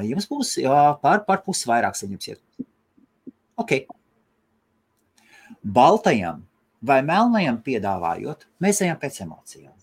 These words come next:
Mums ir vajadzīgs status, un mēs esam gatavi ņemt augstākus amatus par zemākām samaksām. Un tas ļoti bieži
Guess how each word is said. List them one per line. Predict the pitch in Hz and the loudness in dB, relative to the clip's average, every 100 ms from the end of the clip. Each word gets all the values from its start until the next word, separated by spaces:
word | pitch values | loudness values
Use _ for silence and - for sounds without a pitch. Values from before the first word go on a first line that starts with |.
| - | -8
Mums | 147 185 147 | -4 -2 -4
ir | 101 | -4
vajadzīgs | 107 95 - - - - | -6 -6 -12 -18 -18 -14
status, | - - 180 - 175 - - - | -8 0 -2 -2 -10 -10 -16 -8
un | 123 | -4
mēs | 139 - | -4 -4
esam | 117 104 | -8 -8
gatavi | 117 123 - 107 - - | -4 -4 -2 -8 -8 -14
ņemt | 110 117 120 - | -6 -4 -4 -4
augstākus | 127 110 - 107 101 - | -2 -2 -4 -6 -6 -8
amatus | 160 190 156 120 - - _ _ _ _ _ _ _ - | -8 -6 -8 -10 -18 -18 _ _ _ _ _ _ _ -6
par | 131 | -6
zemākām | 117 107 82 - - | -4 -6 -6 -12 -20
samaksām. | - 85 - - 95 117 _ _ _ _ _ _ _ - | -16 -16 -16 -18 -16 -16 _ _ _ _ _ _ _ -16
Un | 107 | -10
tas | 120 117 | -8 -6
ļoti | 101 101 | -6 -6
bieži | 135 110 - | -6 -6 -8